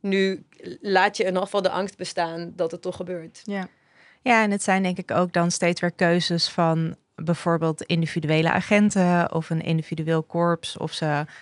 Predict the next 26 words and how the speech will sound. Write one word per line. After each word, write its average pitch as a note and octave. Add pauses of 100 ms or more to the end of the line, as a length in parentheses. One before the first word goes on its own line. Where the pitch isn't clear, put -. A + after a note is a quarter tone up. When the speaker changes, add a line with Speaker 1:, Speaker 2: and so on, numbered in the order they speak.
(100)
Speaker 3:
nou, D#3
wel D#3
of -
niet F3
dan, D3+
eh, -
bijvoorbeeld D#3
bij D3+
mensen D3+
langsgaan. F3+ (300)
Met D#3
het D#3+
gebruik D3+
van D3+ (200)
Clearview, D#3 (100)
eh, C#3+
zagen D3
we D3
bijvoorbeeld D3
Speaker 2:
Hmm. F#3+
Speaker 3:
ook, D3+
dat D#3
wordt D3
officieel D#3+
niet D#3+
gebruikt, D3